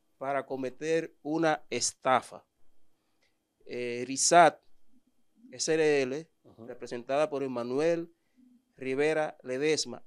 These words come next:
Speaker 1: es quien contrata la venta de los apartamentos. Pero resulta que otra empresa,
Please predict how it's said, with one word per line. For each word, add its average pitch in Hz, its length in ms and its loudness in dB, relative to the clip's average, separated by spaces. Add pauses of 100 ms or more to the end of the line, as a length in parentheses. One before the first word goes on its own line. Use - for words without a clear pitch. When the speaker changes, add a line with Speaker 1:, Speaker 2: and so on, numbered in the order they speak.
Speaker 1:
es 151 240 -8
quien 160 340 -6
contrata 151 880 2 (640)
la 127 360 0
venta 165 440 2
de 139 80 -4
los 131 160 -6
apartamentos. 107 720 -12 (560)
Pero 170 180 -2
resulta 185 600 2
que 143 160 -4
otra 185 420 4
empresa, 139 580 -6